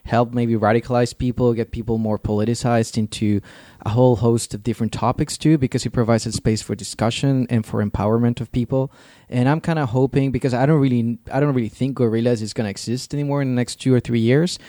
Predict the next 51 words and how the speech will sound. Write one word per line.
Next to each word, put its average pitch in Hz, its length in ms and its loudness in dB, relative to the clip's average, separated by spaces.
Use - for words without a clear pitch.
but 135 140 4
I 131 80 4
think 147 300 -4
that 135 120 4
whatever 127 300 4
drive 123 320 4
we 123 80 0
created 117 320 2
with 113 140 2
this 110 180 -4
movement 123 400 0
will 117 180 0
still 117 240 -4
exist. - 520 -4
And, 120 400 0
uh, 113 420 2
for - 200 -4
me, 143 140 0
that's 135 300 -2
really 117 200 0
what 107 160 0
I'm 101 100 -2
trying 110 240 0
to 104 80 2
do 104 240 2
with 101 140 2
all 98 180 2
of 95 80 0
this, 80 320 -4
beyond 110 400 2
the 98 420 0
very 110 280 4
specific, 104 680 -2
you 113 80 2
know, 107 160 4
things 175 340 2
that 135 100 2
we 131 80 4
wanna 120 160 2
achieve, 113 300 0
like 104 120 0
the 104 60 -6
Betriebsrat 110 680 -4
and 101 160 -10
whatever, 101 340 -4
you 98 140 -10
know, 98 140 -4
it's 101 180 -8
like, 101 180 -4
and, 139 160 -2
like, 143 380 -8